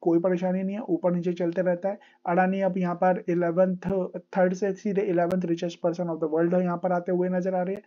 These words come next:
इसमें भी कोई फर्क नहीं पड़ता, अब दोबारा जाते हुए नजर आएंगे। तो शेयर में क्या करना है उससे रिलेटेड बातें करूंगा, but उससे पहले रिक्वेस्ट है चैनल को सब्सक्राइब, बेल आइकन को हिट, all के नोटिफिकेशन को on करें।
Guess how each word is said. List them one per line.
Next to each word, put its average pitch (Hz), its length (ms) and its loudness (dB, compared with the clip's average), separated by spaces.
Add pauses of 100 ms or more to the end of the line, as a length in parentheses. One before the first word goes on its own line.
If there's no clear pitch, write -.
(300)
इसमें 185 320 -4
भी 196 80 0
कोई 190 180 2
फर्क 185 260 -2
नहीं 190 120 -4
पड़ता, 180 260 0
अब 175 120 0
दोबारा 165 340 0
जाते 170 280 0
हुए 180 180 2
नजर 180 260 0
आएंगे। 185 300 0 (300)
तो 285 100 -4
शेयर 220 300 0
में 220 160 0
क्या 190 140 2
करना 175 260 -4
है 175 60 -2
उससे 180 180 -4
रिलेटेड 196 340 -4
बातें 165 300 -4
करूंगा, 175 380 -6
but 185 180 0
उससे 196 180 -4
पहले 202 220 0
रिक्वेस्ट 190 480 -4
है 190 80 -10 (880)
चैनल 208 260 2
को 226 80 2
सब्सक्राइब, 208 480 0
बेल 185 140 4
आइकन 180 200 2
को 185 140 -4
हिट, 185 160 -2
all 170 160 0
के 180 60 -2
नोटिफिकेशन 170 600 -4
को 180 180 -4
on 180 100 -4
करें। 180 200 -4